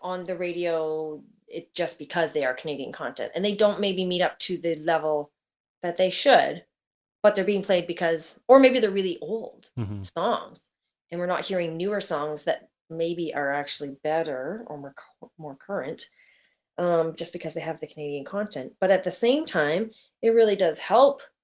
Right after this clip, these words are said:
Speaker 1: artists, you know, who are Canadian. <sighs> I don't know. I'm honestly torn about that.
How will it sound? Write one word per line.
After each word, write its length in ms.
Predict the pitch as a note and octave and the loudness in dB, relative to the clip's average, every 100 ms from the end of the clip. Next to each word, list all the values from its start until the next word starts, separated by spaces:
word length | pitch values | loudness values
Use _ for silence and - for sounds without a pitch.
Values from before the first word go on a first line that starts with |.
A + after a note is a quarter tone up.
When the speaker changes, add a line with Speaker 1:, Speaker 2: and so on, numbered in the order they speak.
| _ _ _ _ - | _ _ _ _ -2
Speaker 1:
artists, 760 | F#3 E3 E3 D#3+ - - - - - | 0 4 2 2 -4 -10 -10 -12 -8
you 140 | E3+ | -4
know, 180 | D#3+ D3+ | -2 -4
who 120 | E3+ | -2
are 100 | D3+ | -4
Canadian. 580 | - E3 D3+ C#3+ C#3 D3 _ _ _ | -4 -6 -4 -4 -6 -10 _ _ _
<sighs> 460 | - - - - - | -8 -8 -8 -16 -6
I 140 | D#3 | -2
don't 120 | E3+ E3+ | 0 2
know. 160 | D#3+ | 0
I'm 180 | C#3+ E3 | 0 -2
honestly 320 | E3 E3+ F3+ | -4 -4 -6
torn 300 | E3 E3 D#3+ | -8 -4 -4
about 260 | E3+ D#3 - | -4 -4 -4
that. 300 | D3 D3 - | -6 -6 -10